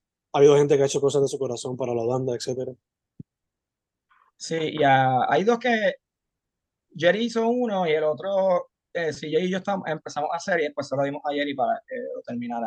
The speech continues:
Speaker 2: eh. Animales Domésticos, eh, historia breve del decaimiento. Pero definitivamente queremos,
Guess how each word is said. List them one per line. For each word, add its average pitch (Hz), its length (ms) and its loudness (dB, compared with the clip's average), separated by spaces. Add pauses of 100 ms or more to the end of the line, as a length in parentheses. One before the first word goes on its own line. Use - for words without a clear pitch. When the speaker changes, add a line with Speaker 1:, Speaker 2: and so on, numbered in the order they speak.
Speaker 2:
eh. 120 60 -4 (520)
Animales 131 420 0
Domésticos, 156 540 0
eh, 135 420 0
historia 135 500 0
breve 131 300 4
del 127 120 -2
decaimiento. 123 640 -8 (960)
Pero 135 480 4 (140)
definitivamente 147 760 0
queremos, 143 600 -2